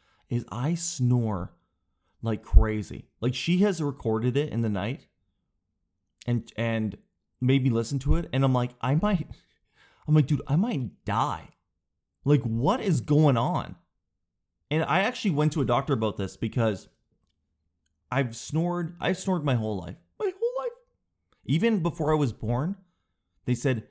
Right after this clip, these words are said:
my mom said I would wake her in the middle of the night snoring inside of her stomach. I don't know what it is. I just snore. I got a thick neck.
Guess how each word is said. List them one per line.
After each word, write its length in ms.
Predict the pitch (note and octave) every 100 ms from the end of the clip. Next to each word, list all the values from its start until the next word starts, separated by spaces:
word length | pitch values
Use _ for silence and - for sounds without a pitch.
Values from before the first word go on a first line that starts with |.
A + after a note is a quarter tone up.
| _ -
my 80 | B2
mom 200 | C3 C#3
said 160 | C3+
I 80 | B2+
would 120 | A#2+
wake 240 | A2 B2+ C3+
her 80 | C#3
in 60 |
the 40 | C3
middle 120 | B2+
of 60 |
the 60 | A#2
night 220 | A#2 A2+
snoring 420 | - A#2+ A2+ G#2 F2+ -
inside 260 | G#2+ A#2+
of 80 | A#2
her 60 | A#2+
stomach. 340 | - B2 G#2 - _ _ _ _ _ _ _ _ _ _ _ _ _ _ _ _ _ _ _
I 60 | -
don't 100 | F3+
know 60 | A#3+
what 160 | A3+
it 100 | D3+
is. 160 | F3 C3+
I 120 | G#2+
just 260 | C3 - -
snore. 400 | G#2 A#2+ A#2 -
I 80 | A#2+
got 140 | C#3
a 60 | G#2 - -
thick 180 | -
neck. 600 | - G2+ G2+ B2 G2+ -